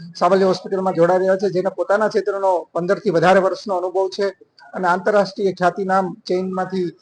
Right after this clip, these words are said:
બહોળા અનુભવ સાથે સાવલી હોસ્પિટલમાં જોડાયેલા છે, ત્યારે એનો આ સ્વાગતનો પ્રસંગ.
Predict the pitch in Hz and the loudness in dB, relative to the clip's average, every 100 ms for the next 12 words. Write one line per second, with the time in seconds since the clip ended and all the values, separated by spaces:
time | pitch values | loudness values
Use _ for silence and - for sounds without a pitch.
0 | _ _ - 160 180 185 180 180 185 185 | _ _ -4 2 4 4 2 0 0 0
1 | 170 165 165 165 175 165 190 190 180 151 | -2 0 0 2 2 0 -4 -2 -2 2
2 | 156 175 180 170 135 143 - _ _ _ | 4 4 6 4 0 -6 -20 _ _ _
3 | - 180 185 175 - 185 180 175 - 160 | -6 -2 -2 -4 -6 -2 2 2 2 0
4 | 185 190 190 180 - 214 | 0 0 -2 -4 -2 -2